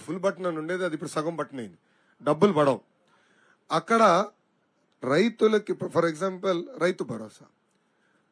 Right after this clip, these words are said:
రైతులకి ఎప్పుడు దశ, దిశ నిర్దేశం ఉండదు. అంటే, ఇట్లా చేద్దాం, ఈ కార్యక్రమం చేద్దాం, రైతులు ఇట్లా చేయండి, ప్రభుత్వం ఇట్లా ఆదుకుంటుంది, మేము హార్టికల్చర్ వాళ్ళు పురమాయిస్తాం,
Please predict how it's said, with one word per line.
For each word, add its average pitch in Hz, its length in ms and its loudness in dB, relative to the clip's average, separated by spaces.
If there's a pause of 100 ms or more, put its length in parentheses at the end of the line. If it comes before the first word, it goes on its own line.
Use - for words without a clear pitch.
(120)
రైతులకి 220 520 2
ఎప్పుడు 226 180 2 (100)
దశ, 185 160 4 (260)
దిశ 175 140 -4 (220)
నిర్దేశం 190 460 0
ఉండదు. 170 220 -10 (440)
అంటే, 175 160 -2
ఇట్లా 185 140 0 (100)
చేద్దాం, 165 320 2 (920)
ఈ 180 80 0 (140)
కార్యక్రమం 190 520 0
చేద్దాం, 120 280 -6 (460)
రైతులు 214 380 2
ఇట్లా 175 140 -4
చేయండి, 151 300 -2 (180)
ప్రభుత్వం 220 420 2
ఇట్లా 190 200 0
ఆదుకుంటుంది, 156 520 -4 (760)
మేము 160 200 0
హార్టికల్చర్ 202 540 2
వాళ్ళు 190 180 -2
పురమాయిస్తాం, 160 520 -6